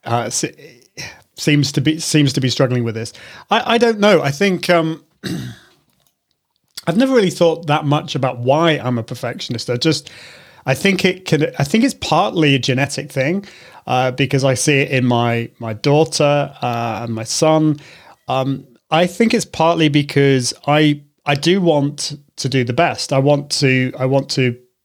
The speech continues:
um, make a good impression. And I think that brings me on to one of the reasons, whereas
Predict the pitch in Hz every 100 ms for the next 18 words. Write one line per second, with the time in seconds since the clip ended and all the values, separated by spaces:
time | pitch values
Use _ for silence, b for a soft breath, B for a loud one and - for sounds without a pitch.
0 | _ _ _ - 131 120 113 113 110 b
1 | b b b - 143 143 135 135 123 139
2 | 156 - 127 127 143 196 175 170 165 151
3 | 156 147 147 139 139 135 147 143 127 127
4 | 123 117 123 127 127